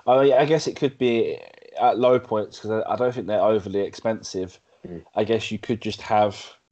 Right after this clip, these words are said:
Speaker 1: Denethor, and then, 'cause he's a, obviously a, a hero of legend or valor, whatever he is, and then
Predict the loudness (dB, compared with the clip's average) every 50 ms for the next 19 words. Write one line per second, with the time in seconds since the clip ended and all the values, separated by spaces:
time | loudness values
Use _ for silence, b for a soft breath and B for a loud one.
0 | _ -2 0 0 2 0 -2 -2 0 2 4 4 4 4 4 2 0 -2 -8 _
1 | _ _ _ -8 -6 -4 -2 0 0 0 0 0 -2 -4 -6 -8 -10 -14 _ _
2 | _ _ _ _ _ _ -20 -18 -10 -6 -6 -4 -2 0 0 0 0 -2 -4 -6
3 | -6 -4 -2 0 0 0 0 -2 -4 -2 0 2 4 4 4 2 2 -2 -6 _
4 | -10 -4 0 2 2 4 4 2 0 0 0 0 0 0 -2 -4 -4 -2 -2 0
5 | -2 -2 0 2 2 4 4 2 2 2 0 0 0 -2 -2 -2 0 -2 -2 -4
6 | -8 -16 B B B B B B B B B B B B B 0 2 2 2 2
7 | 2 2 2 0 -2 -4 -6